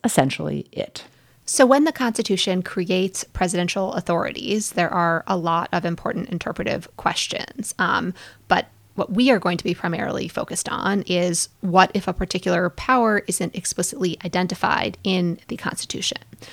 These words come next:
Speaker 2: Sometimes statutes will also give the president particular authorities. There will then be questions about whether those statutes are constitutional,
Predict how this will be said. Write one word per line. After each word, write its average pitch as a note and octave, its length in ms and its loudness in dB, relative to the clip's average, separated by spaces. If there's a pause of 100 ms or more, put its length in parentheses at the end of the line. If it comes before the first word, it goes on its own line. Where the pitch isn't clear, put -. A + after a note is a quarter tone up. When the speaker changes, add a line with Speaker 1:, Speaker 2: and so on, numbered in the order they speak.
(220)
Speaker 2:
Sometimes F#3+ 380 2
statutes - 680 0
will E3+ 180 -4
also F#3+ 300 0
give G#3 160 2
the A#3 80 -4
president A3 360 0
particular A#3 440 0
authorities. A3+ 680 0
There F3 120 2
will E3 160 2
then E3+ 200 2
be D#3+ 100 -2
questions - 560 -2
about F3 180 0
whether F3+ 200 -6
those - 160 -6
statutes - 440 -6
are - 60 -6
constitutional, - 760 -4